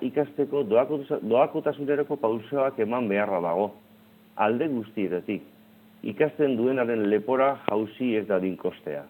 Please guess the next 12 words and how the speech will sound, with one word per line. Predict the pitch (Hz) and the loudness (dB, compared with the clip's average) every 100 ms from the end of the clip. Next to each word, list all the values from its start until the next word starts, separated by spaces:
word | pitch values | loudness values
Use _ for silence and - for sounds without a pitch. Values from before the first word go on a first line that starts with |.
| - - - - - _ - - - - | -20 -20 -20 -20 -20 _ -20 -20 -20 -8
Dena | 92 98 120 | -4 0 2
dela, | 123 113 143 - | 4 2 2 -2
gero, | 107 110 92 143 - - - - - | -2 0 -2 -4 -16 -20 -20 -20 -10
ikasten | 104 98 147 160 147 | -6 -2 -2 0 0
diarduen | 123 135 139 135 123 | 2 2 4 2 2
horrek | 120 123 135 | 0 -2 -2
ere | 117 131 | 0 0
bere | 104 123 | 2 2
partea | - 120 117 147 127 | 4 2 2 0 2
bete | 101 139 113 | 0 0 2
beharko | 104 123 120 107 | 2 2 0 -2
luke. | 101 113 | -2 -2